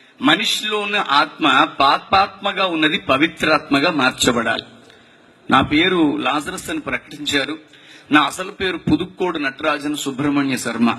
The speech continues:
నేను తెలుగులో మాట్లాడుతున్నాను కానీ నేను తెలుగువాణ్ణి కాదు. నాది కేరళ రాష్ట్రం, పాలఘాటు జిల్లాలో పుదుక్కోడు అన్నటువంటి ఒక గ్రామానికి చెందిన అయ్యర్ బ్రాహ్మణ కుటుంబంలో నేను జన్మించాను. మా నాన్నగారు కాకినాడలో పెద్ద అయ్యప్ప గురుస్వామి, మా అమ్మ పేరు రాజ్యలక్ష్మి.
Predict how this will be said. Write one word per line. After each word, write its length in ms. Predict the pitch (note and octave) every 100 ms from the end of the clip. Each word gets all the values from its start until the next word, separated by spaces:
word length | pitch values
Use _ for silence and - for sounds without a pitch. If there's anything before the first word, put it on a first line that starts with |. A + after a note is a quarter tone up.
| - - - - - - -
నేను 120 | C#3+
తెలుగులో 420 | D3 C#3 D#3 F#3
మాట్లాడుతున్నాను 720 | E3+ D#3 D#3 D3+ D3 D3 C#3+ C3
కానీ 160 | C3+
నేను 140 | C3 C3
తెలుగువాణ్ణి 520 | B2+ D3 E3 D#3 C#3
కాదు. 260 | B2 B2
నాది 240 | D3 C3+ B2
కేరళ 420 | - B2+ C#3 C#3
రాష్ట్రం, 520 | B2 A#2 - D3 D3+
పాలఘాటు 540 | D3 A#2+ C3 C3 C3 B2+
జిల్లాలో 520 | B2 A#2+ A#2 C3+ - - - - - A#3+
పుదుక్కోడు 420 | A#3+ - G#3 F3+
అన్నటువంటి 340 | E3+ D3+ D3+
ఒక 220 | C3+ B2 C3
గ్రామానికి 500 | C3+ D#3 E3+ F3 D#3
చెందిన 380 | C#3+ C#3 C3+
అయ్యర్ 320 | A#2+ B2+ D#3+ D#3
బ్రాహ్మణ 480 | B2+ C#3 D3 D3+
కుటుంబంలో 540 | C#3+ C#3 C#3 B2+ B2 B2
నేను 200 | A#2+ A2+
జన్మించాను. 560 | A2+ B2 B2+ - B2 - - - - - A#2
మా 80 | B2
నాన్నగారు 460 | B2+ C#3 C#3 C3
కాకినాడలో 600 | A#2+ B2 B2 C3+ C3 B2+
పెద్ద 260 | B2 A#2 A#2+
అయ్యప్ప 260 | B2 C3+
గురుస్వామి, 600 | B2+ C3+ C#3 - D3 D#3 D3 - - - - A2
మా 100 | A#2+
అమ్మ 160 | C#3
పేరు 260 | D3+ D3+ C3+
రాజ్యలక్ష్మి. 800 | A#2+ B2 C3 C#3+ D3 - -